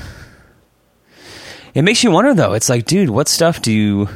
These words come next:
I have in my past that people remember of me that, um, that you just don't fucking remember? Dude, it's so crazy. Dude, another dude who keeps coming up on this podcast is Aaron Marsh, the comedian in Los Angeles.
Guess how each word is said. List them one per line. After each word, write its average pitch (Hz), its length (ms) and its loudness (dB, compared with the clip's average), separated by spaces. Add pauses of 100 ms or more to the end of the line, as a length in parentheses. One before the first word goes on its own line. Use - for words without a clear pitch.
(580)
I 165 200 2
have 117 280 2
in 107 80 0
my 98 140 0
past 104 340 -2
that 95 140 -2
people 101 260 -2
remember 98 440 0
of 90 120 -2
me 92 240 -4 (680)
that, 104 500 -2
um, 95 480 -2
that 120 100 0
you 123 100 0
just 117 220 -2
don't 107 160 -2
fucking 107 240 -2
remember? 101 480 -2 (2000)
Dude, 101 160 0
it's 90 100 -4
so 110 140 2
crazy. 107 400 0
Dude, 135 160 2
another 135 280 2
dude 120 140 2
who 117 100 0
keeps 113 220 -6
coming 120 220 0
up 117 80 -2
on 107 80 -2
this 95 120 -4
podcast 110 680 -2
is 104 240 -2
Aaron 127 260 0
Marsh, 120 360 0
the - 80 -8
comedian 110 600 -2
in 110 120 -2
Los 101 200 0
Angeles. 117 480 -2